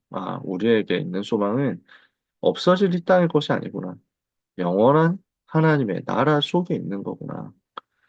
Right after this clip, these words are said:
나는 그 소망을 향해서 사는 사람이구나.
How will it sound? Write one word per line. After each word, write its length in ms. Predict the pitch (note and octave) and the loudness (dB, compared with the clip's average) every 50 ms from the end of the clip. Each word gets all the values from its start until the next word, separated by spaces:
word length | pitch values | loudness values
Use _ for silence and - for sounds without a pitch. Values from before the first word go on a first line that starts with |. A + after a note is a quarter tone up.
| _ _ | _ _
나는 440 | - G2+ G2+ G#2+ A2+ G#2+ G2+ F#2 F2 | -2 0 2 2 2 2 0 -2 -6
그 260 | - - - D3+ F3 | -6 2 4 4 4
소망을 480 | F3+ - - A#2+ G#2+ A2+ C3 D3 D#3 D#3 | 4 2 0 2 4 4 4 4 4 2
향해서 400 | C3 G#2 G2 G2 - C3+ C#3+ D#3 | 0 -2 -2 -4 0 0 0 0
사는 280 | D#3+ - A2+ F2 E2 G2 | 0 -2 -6 -6 -4 -6
사람이구나. 640 | - B2 G#2+ G#2+ F#2 - - - - - - - | -2 -2 0 0 -2 -4 -8 -12 -12 -12 -12 -14